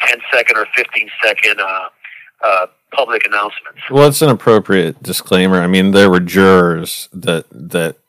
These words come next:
Speaker 2: were kind of running into the hallway and, and vomiting. E-, even his defense attorneys couldn't stomach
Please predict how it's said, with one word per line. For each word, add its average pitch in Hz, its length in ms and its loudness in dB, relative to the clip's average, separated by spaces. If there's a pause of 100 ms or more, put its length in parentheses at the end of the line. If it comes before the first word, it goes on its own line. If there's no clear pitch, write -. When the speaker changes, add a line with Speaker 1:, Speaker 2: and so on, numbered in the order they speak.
(120)
Speaker 2:
were 85 340 -6 (220)
kind 90 200 -4
of 80 140 -6
running 87 300 -2
into 82 160 -6
the 82 140 -8
hallway 82 360 -6
and, 80 240 -14 (100)
and 80 320 -14
vomiting. 82 640 -12 (340)
E-, 98 60 -10
even 92 380 -4
his 90 240 -6
defense - 440 -10
attorneys 82 540 -12
couldn't - 300 -10
stomach - 640 -10